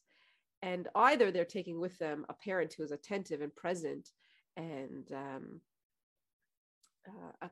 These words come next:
you know, accompanying them in their minds, or a parent who is distant and distracted, punishing, critical.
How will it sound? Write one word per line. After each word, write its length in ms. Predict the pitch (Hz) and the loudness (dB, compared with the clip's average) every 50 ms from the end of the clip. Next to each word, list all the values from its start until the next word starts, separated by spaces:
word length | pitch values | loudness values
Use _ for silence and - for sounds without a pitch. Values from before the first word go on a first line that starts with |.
| - _ | -10 _
you 100 | 214 180 | -6 -4
know, 120 | 160 151 | -4 -4
accompanying 580 | - 202 - - - 269 262 269 214 190 175 160 | -6 -8 -6 0 2 4 4 6 4 4 4 2
them 160 | 160 165 151 | 2 2 2
in 80 | 151 143 | 0 0
their 100 | 143 147 | 0 2
minds, 460 | 165 196 233 262 294 302 294 - - _ - - - _ | 2 4 6 6 6 4 2 -2 -4 _ -20 -20 -8 _
or 180 | - 226 247 247 | 8 10 10 10
a 40 | 247 | 8
parent 340 | 247 247 247 240 254 254 | 6 4 4 4 4 4
who 120 | - 254 247 | 2 2 2
is 120 | 233 233 | 2 2
distant 480 | - - 240 240 - - - 71 - - - - | 0 -2 -2 -2 -2 -6 -8 -8 -8 -12 -14 -14
and 80 | 165 | -10
distracted, 760 | 165 175 - - - 175 156 180 214 - _ - - - - - - - _ _ _ | -6 -4 -6 -2 0 2 2 2 0 -2 _ -6 -6 -6 -6 -8 -12 -18 _ _ _
punishing, 580 | - 170 185 220 214 - - 151 139 131 139 - - _ | -2 2 2 2 0 0 -4 -4 -4 -4 -8 -12 -14 _
critical. 520 | - - 190 208 202 - - - - - | -6 -4 -4 -2 -2 -4 -6 -8 -8 -10